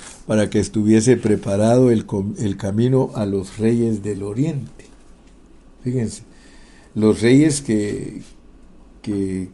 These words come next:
que van a levantarse, ¿sí?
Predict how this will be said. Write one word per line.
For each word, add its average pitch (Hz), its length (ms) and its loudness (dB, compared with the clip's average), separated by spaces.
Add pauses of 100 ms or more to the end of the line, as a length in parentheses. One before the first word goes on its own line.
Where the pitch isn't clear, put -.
que - 100 -8
van 113 220 2
a 127 60 2
levantarse, 107 720 0 (840)
¿sí? 107 140 -8